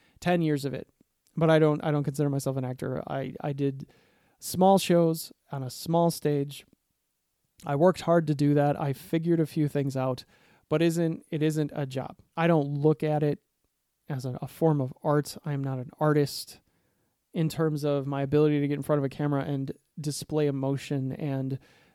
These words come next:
and, uh, you know, communicate a story. I am not an artist. And for many people, this is a job. You audition, you go through this process of rejection, and eventually maybe your agent gets you something that sticks,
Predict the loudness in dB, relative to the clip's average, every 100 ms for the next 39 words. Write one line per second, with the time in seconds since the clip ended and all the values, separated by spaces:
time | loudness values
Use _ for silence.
0 | _ _ _ -4 -2 -2 -4 -10 -14 -16
1 | -10 -8 -8 -8 -4 -2 0 -4 -4 -6
2 | -6 -12 -8 -4 -2 -4 -12 _ _ _
3 | _ _ -4 0 2 4 4 2 0 -6
4 | -12 -20 _ _ _ -4 -2 -4 -4 -2
5 | -2 0 0 0 0 2 0 0 -2 -2
6 | 0 2 2 0 0 0 0 2 2 2
7 | -4 -2 -2 -2 -4 -6 -6 -2 -2 -2
8 | -8 -8 -4 -4 -4 -4 -4 -6 -14 _
9 | _ -10 -6 -2 -2 -2 2 4 4 0
10 | 0 0 0 0 0 -2 -2 -4 -4 -4
11 | -6 -4 -4 -2 -4 -6 -8 -8 -8 -14
12 | -16